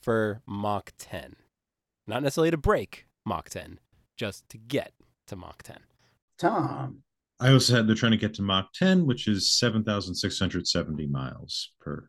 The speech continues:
Speaker 3: hour.
Speaker 2: Chris.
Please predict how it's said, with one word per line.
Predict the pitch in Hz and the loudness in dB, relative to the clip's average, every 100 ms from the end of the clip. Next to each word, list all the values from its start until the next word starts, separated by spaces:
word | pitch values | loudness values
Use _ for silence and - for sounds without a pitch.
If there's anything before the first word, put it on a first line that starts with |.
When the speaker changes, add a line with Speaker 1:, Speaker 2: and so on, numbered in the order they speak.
| - | -12
Speaker 3:
hour. | - - - _ - - - _ _ _ _ _ - | -12 -12 -20 _ -20 -20 -20 _ _ _ _ _ -20
Speaker 2:
Chris. | - 277 285 - - - - | -10 -4 -4 -4 -10 -16 -18